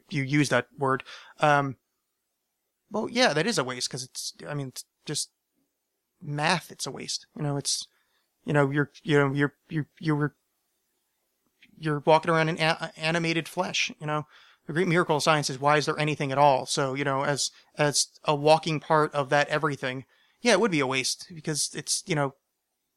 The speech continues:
years of effort and evolution and, and cells dividing and, and just molecules upon molecules and just everything that led to your existence, uh,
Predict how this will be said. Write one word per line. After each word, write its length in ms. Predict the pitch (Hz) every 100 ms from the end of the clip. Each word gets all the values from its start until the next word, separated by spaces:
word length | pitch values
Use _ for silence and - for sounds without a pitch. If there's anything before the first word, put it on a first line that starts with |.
| _ _ -
years 420 | 147 165 170 147
of 80 | 147
effort 420 | 160 160 156 143 131
and 240 | 135 147
evolution 600 | 151 147 156 143 147 135
and, 160 | 131 - - - _ 147
and 240 | 139 131 -
cells 420 | - - 147 143
dividing 640 | 156 139 139 143 139 135
and, 200 | 131 127 - _ _ -
and 240 | 147 135
just 220 | - - - _ _ _ _ _ _ _ _ _
molecules 840 | 165 147 156 156 165 - 170 156 147
upon 240 | 151 139
molecules 720 | 143 147 147 - 147 143 131
and 220 | 139 135 - - -
just 260 | 147 -
everything 520 | 165 190 208 185 170
that 220 | 151 147 170
led 460 | 151 151 156 156
to 160 | - 156
your 240 | 147 156
existence, 760 | 156 135 151 160 202 190 - - _ _ _ _ _ _ -
uh, 100 | -